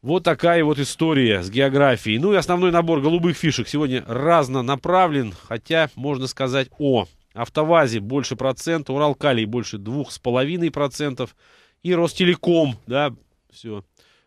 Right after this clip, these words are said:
Ростелеком решил все-таки подрасти, чуть больше процента он прибавляет. Остальные все в красном, и лидер падения, один из лидеров падения Роснефть, если говорить о фишках, почти два процента он сегодня теряет. В общем, действительно, пока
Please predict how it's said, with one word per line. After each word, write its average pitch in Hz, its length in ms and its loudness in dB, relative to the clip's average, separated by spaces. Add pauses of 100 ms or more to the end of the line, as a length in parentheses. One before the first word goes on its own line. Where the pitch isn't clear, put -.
(100)
Ростелеком 139 680 -2
решил 135 300 -2
все-таки 110 280 -8
подрасти, 127 540 -4
чуть 143 180 -8
больше 120 280 -4
процента 110 460 -8
он 92 80 -10
прибавляет. 87 560 -10
Остальные 151 440 -2
все 131 280 -6 (680)
в - 60 -20
красном, 170 680 0
и 160 260 -2
лидер 135 460 0
падения, 131 520 -2
один 131 280 -2
из 117 80 0
лидеров 120 260 0
падения 131 280 -2
Роснефть, 165 600 -2 (140)
если 117 240 -14
говорить 123 260 -4
о 120 80 -2
фишках, - 400 -10
почти - 320 -10
два 117 160 0
процента 110 460 -8
он 95 80 -12
сегодня 95 320 -14
теряет. 117 420 -10
В 98 60 -14
общем, 101 240 -18
действительно, 117 420 -16 (1300)
пока 165 420 2